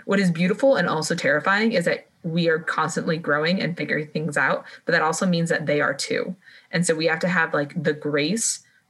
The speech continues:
to allow them to figure things out and also for us to figure things out. So that just takes a lot of communication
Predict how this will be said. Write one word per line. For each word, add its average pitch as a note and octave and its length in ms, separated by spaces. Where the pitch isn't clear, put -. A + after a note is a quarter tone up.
to F3+ 180
allow D3+ 540
them D#3 340
to G3 120
figure G#3+ 260
things A3+ 260
out B3 340
and F3+ 100
also D3+ 440
for - 200
us D#3 140
to D3 100
figure D3 220
things - 220
out. - 160
So E3+ 100
that E3 80
just F3 140
takes G3 160
a G3+ 40
lot D#3 200
of F3+ 80
communication F3+ 760